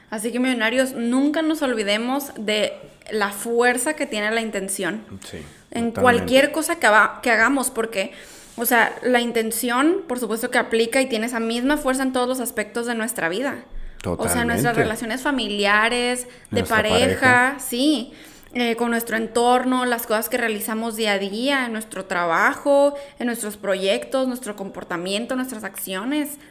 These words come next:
Speaker 1: Todo.
Speaker 2: Sí, creemos que solo funciona en ciertas situaciones, ¿no? En, en ciertas cosas que realizamos durante el día, pero no, o sea, estas leyes están en funcionamiento todo el tiempo.
Speaker 1: Y por supuesto que la ley de la intención también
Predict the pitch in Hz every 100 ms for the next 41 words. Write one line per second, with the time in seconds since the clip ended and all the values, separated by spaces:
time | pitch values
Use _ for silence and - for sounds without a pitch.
0 | - _ - 240 214 - - - 113 -
1 | 107 107 - - 117 101 95 90 - -
2 | 113 123 120 107 110 123 120 107 101 -
3 | 127 127 131 143 107 - 107 98 95 117
4 | 139 113 104 95 98 113 104 123 - 123
5 | 123 - 110 98 98 107 120 110 101 98
6 | 98 120 139 - - - - _ 107 101
7 | 107 143 139 107 90 - 156 131 123 127
8 | 156 160 110 117 135 131 110 110 101 110
9 | 127 - 135 101 135 - 107 - - -
10 | - - 262 262 - 262 240 240 247 -
11 | 539 - - - _ _ 240 233 220 214
12 | - - - 226 214 208 220 226 302 330
13 | 302 196 208 226 233 311 285 226 190 190
14 | 202 247 339